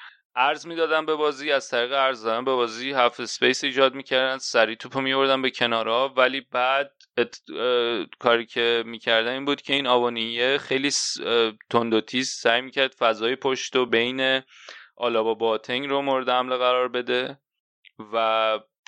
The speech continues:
نفوذ می‌کرد، استارت می‌زد و سریع توپو سعی می‌کردن بهش برسونن، اینطوری می‌آوردن به وسط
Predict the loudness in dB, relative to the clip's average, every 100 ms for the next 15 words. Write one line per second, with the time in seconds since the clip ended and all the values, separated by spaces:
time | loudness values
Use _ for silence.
0 | -20 _ 0 0 2 -2 -4 -4 0 0
1 | 0 -6 0 0 0 -6 -2 0 2 0
2 | -2 2 2 0 -6 -6 -6 -4 -2 -2
3 | 0 -2 0 0 0 0 -2 -8 -10 -8
4 | -4 0 0 0 0 2 0 0 0 0
5 | -2 -6 -12